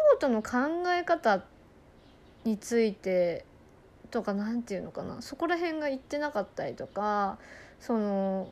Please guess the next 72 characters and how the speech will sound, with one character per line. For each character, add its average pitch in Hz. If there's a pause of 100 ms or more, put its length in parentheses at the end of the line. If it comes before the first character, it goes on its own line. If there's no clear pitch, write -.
心 392
と 254
体 208
の 202
そ 214
の、 202
な 208
ん 208
て 190
い 180
う -
の、 175
詳 294
細 349
な 339
部 302
分 214
っ -
て 196
や 190
っ -
ぱ 214
あ -
ん 277
ま 311
語 - (180)
ら 427
れ 403
て 381
な 330
い 247
か -
ら、 226 (520)
あ 214
の、 185 (1500)
あ 208
れ 208
な 214
ん、 196
な 202
ん 196
か、 190
う 226
ん、 208
う 214
ま 226
く 208
い -
っ 190
て 226
な 233
い -
の 220
か 202
も 185
し 190
ん 180
な 180
い 185
っ -
て -
い -
う。 -
そ -
の 349
人 415
そ 427
れ 427
ぞ 269
れ、 180
そ -
の、 202